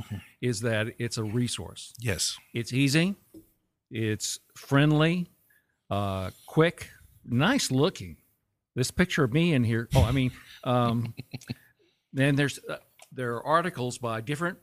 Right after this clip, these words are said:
Speaker 2: writers who are talking about things that, that are, uh, important to them,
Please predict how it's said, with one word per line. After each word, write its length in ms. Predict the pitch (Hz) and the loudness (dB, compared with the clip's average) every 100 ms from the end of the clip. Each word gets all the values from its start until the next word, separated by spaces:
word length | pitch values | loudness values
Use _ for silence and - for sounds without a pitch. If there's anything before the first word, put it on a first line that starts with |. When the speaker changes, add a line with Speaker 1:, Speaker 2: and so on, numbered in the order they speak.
| - | -4
Speaker 2:
writers 560 | 131 127 113 131 - - - _ | -4 -2 -2 -4 -6 -14 -20 _
who 140 | 135 | -4
are 100 | 117 | -4
talking 360 | - 147 135 143 | -2 -2 -2 -4
about 280 | 117 117 - | -2 -4 -2
things 280 | 135 131 | -2 -2
that, 120 | 135 - - | -4 -12 -8
that 140 | 113 | -4
are, 220 | 110 110 - _ _ _ _ | -4 -6 -12 _ _ _ _
uh, 400 | 113 104 95 92 92 _ _ - | -8 -6 -6 -8 -12 _ _ -6
important 540 | 139 - 151 165 190 - | -4 0 0 0 -2 0
to 100 | 196 | 4
them, 380 | 127 117 190 | 4 4 0